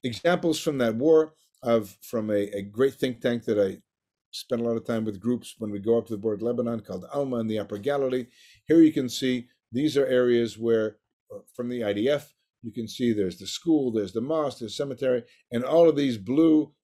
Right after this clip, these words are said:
and red are places of weapons, uh, uh, rockets were launched from, uh, munitions deposits, et cetera, et cetera. So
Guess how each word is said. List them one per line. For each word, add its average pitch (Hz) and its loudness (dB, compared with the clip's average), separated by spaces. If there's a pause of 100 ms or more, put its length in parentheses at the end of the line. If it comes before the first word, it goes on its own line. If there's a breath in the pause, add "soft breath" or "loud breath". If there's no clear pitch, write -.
and 123 -6
red 139 0 (120)
are 131 2
places 127 -6 (120)
of 110 2 (320)
weapons, 110 -4
uh, 95 -4
uh, 95 -8
rockets 123 -4 (100)
were 110 0
launched 135 -4
from, 113 -4 (320)
uh, 92 -6
munitions 117 -2
deposits, 104 -4
et 90 -20
cetera, 90 -8
et - -20
cetera. - -20
So 117 0